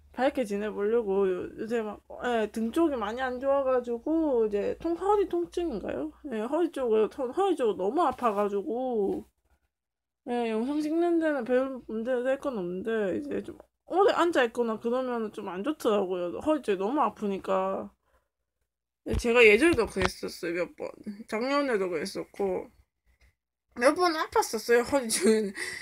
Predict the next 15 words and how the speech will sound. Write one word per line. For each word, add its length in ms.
그, 120
그럴 240
때마다 360
맨날 300
파스 320
붙이고 280
나면 320
좀 140
낫더라고요. 680
진통제다 680
보니. 320
그래서, 360
예, 180
파스 260
붙이고 280